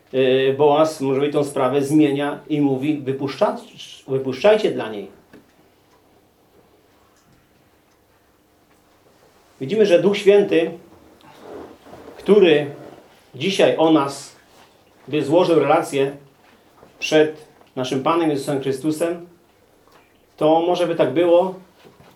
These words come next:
że byłaby, może powiedzieć,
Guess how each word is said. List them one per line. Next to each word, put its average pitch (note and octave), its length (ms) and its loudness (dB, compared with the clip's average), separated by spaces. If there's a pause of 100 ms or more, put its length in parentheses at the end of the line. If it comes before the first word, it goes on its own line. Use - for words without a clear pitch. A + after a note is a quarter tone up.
(180)
że D#3 520 0 (1500)
byłaby, D3+ 440 0
może D3+ 200 -2
powiedzieć, D3+ 440 -2